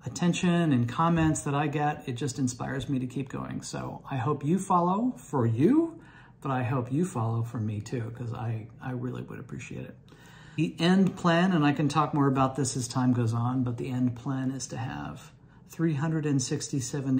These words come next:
English sonnets printed in their individual frames and mounted on a wall that will be about twelve feet tall and twenty-six feet wide.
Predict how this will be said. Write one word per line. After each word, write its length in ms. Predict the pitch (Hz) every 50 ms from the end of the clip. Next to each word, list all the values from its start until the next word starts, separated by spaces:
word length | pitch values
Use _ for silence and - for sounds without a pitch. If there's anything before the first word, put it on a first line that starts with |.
| 131
English 560 | 143 139 147 151 147 160 156 156 - - - -
sonnets 640 | - - - 143 131 120 120 - - - - - - - -
printed 460 | - - 196 175 - 151 165 180 - - - - -
in 140 | 151 135
their 140 | 135 135 135
individual 520 | - 151 156 165 156 160 160 156 165 165 165
frames 640 | 165 - 135 123 120 120 151 185 202 - - - - - - - - - - - - - - -
and 220 | 131 127 127 131
mounted 540 | 143 156 180 190 180 - 139 139 147 156 - - - - -
on 160 | - 135 151
a 60 | 170 170
wall 680 | 156 151 147 139 123 117 117 117 139 175 185 185 - - - - - - - - - - - - -
that 300 | 127 127 127 135 - -
will 140 | 139 139 131
be 400 | 123 117 135 131 127 131 143 143 -
about 680 | 135 117 117 - 147 147 156 156 156 170 - - - - - -
twelve 380 | - - - 151 151 156 151 -
feet 200 | 175 160 - -
tall 540 | - - 127 127 127 127 135 147 147 - -
and 160 | - 147 127 123
twenty-six 580 | - - 139 143 147 139 - 151 135 - -
feet 280 | - - 131 127 - -
wide. 400 | 123 117 107 104 107 123 127